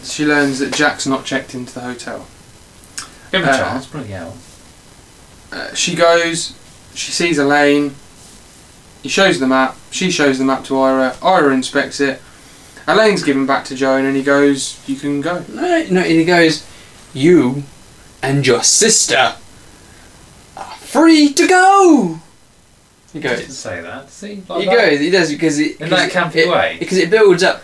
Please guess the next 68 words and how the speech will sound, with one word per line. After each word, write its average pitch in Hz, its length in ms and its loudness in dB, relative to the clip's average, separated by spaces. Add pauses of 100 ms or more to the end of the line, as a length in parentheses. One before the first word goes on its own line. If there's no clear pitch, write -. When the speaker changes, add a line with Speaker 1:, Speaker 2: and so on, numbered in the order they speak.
Speaker 3:
as 139 200 0
if 143 220 0
he's 139 100 -10
gonna 147 180 2
say, 139 260 2
"You 165 240 0
and 190 80 6
your 160 100 6
sister 151 460 0 (280)
are - 220 -16
gonna 110 200 -12
die." 107 640 -2 (260)
It's - 200 -4
like, 131 280 2
you're 151 100 2
not - 180 2
sure 139 320 2
what 139 180 4
he's 135 120 0
gonna 135 200 -2
say 135 280 2
next. 147 440 -2 (120)
Speaker 2:
<laughs> - 140 -12
Yeah. 180 280 0 (120)
Speaker 3:
But 139 40 2
it 135 380 0
builds 147 260 2
up, - 100 -2
like, 117 300 0 (120)
if 127 100 -6
he's 131 120 -4
gonna 131 160 0
let 123 120 0
them 127 120 -4
go 123 180 2
or 110 60 0
not. 107 240 -4 (200)
And 131 80 -12
he 127 60 -8
goes, 127 260 -4
"Oh, 277 100 4
you're 277 160 2
free 302 240 2
to 233 100 -2
go." 226 580 2 (760)
Speaker 2:
Is 139 60 -20
that 165 100 0
how 180 160 2
it 220 40 -6
works? 220 400 -8
Speaker 3:
He 330 80 4
does. 440 280 2
Speaker 1:
Yeah, 127 60 -2
he 123 60 -2
does 123 220 -8
do 110 140 -14
that. 107 160 -12
Speaker 3:
Yeah. - 160 -6
Speaker 2:
Okay, - 80 -10
that's 127 260 -2
Speaker 1:
I 156 40 -2
mean, 165 140 2
Speaker 2:
good. 160 60 -2
Speaker 1:
Christopher 147 360 -2
done 131 160 0
it 123 60 -2
a 127 60 -4
bit 127 240 -4